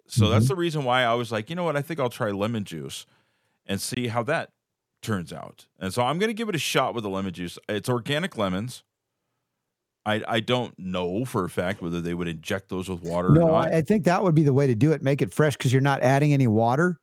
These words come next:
Speaker 2: to cause
Speaker 1: Right.
Speaker 2: that failure that Sue
Speaker 1: I
Speaker 2: was
Speaker 1: did that
Speaker 2: mentioning.
Speaker 1: last night. I made mahi mahi last night.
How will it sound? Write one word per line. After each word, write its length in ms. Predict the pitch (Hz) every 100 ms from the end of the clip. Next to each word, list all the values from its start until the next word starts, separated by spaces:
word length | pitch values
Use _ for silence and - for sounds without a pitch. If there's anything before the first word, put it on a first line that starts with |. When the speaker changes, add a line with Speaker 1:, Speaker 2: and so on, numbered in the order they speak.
| _
Speaker 2:
to 80 | -
cause 240 | 147 113
Speaker 1:
Right. 80 | 120
Speaker 2:
that 100 | -
failure 380 | 123 131 135 117
that 140 | -
Sue 140 | -
Speaker 1:
I 40 | 127
Speaker 2:
was 80 | 139
Speaker 1:
did 120 | 127
that 60 |
Speaker 2:
mentioning. 160 | 107 98
Speaker 1:
last 260 | 101 104 -
night. 240 | 123 120
I 60 | 92
made 200 | 98 92
mahi 320 | 95 107 110
mahi 320 | 104 104 98
last 340 | 85 80 76 -
night. 280 | 76 85